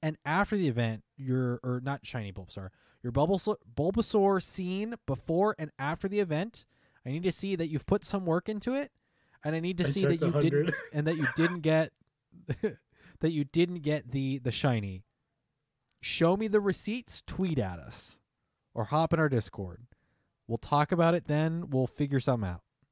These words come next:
Speaker 1: I'll probably
Speaker 2: <laughs>
Speaker 1: see if someone on Etsy has, like, the shiny, a shiny Bulbasaur plush that I will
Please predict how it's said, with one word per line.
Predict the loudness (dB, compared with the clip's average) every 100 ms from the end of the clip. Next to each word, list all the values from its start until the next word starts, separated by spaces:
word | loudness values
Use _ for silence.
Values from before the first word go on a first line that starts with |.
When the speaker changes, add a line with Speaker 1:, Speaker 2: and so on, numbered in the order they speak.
| _ _ -16 -6 -2 -2 -2
Speaker 1:
I'll | -4
probably | 0 2 4 4 2 -2
Speaker 2:
<laughs> |
Speaker 1:
see | -2 0
if | 0 0
someone | -2 0 -2 -4 -6
on | -6 -4
Etsy | -4 -4 -4 -4 -4
has, | -4 -4 -4
like, | -8 -8
the | -10
shiny, | -6 -4 -4 -6 -8 -10 _ _ _ _
a | -8
shiny | -4 -4 -2
Bulbasaur | 0 0 -2 -2 -4 -2 -4 -6 -6
plush | -4 -2 -4 -8 -12 _ _ _ _ _ -8
that | -4
I | -4 -2
will | -4 -4 -4 -4 -6